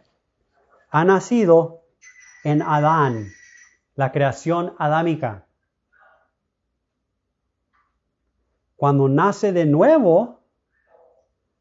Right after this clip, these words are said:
nace de arriba, del origen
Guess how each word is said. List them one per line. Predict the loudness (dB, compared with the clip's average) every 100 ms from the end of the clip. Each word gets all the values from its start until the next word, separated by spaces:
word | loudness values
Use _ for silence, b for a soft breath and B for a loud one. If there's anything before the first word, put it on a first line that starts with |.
| _ -4
nace | 0 0 -2 -4 -4 -4 _ _ _ _ _ _ -8
de | -4
arriba, | -2 0 0 0 0 -2 -6 -16 _ _ _ _ _ _ _ _ -6
del | 2 2 2 -4 -10
origen | -4 -2 -2 -4 -4 -4 -4 -10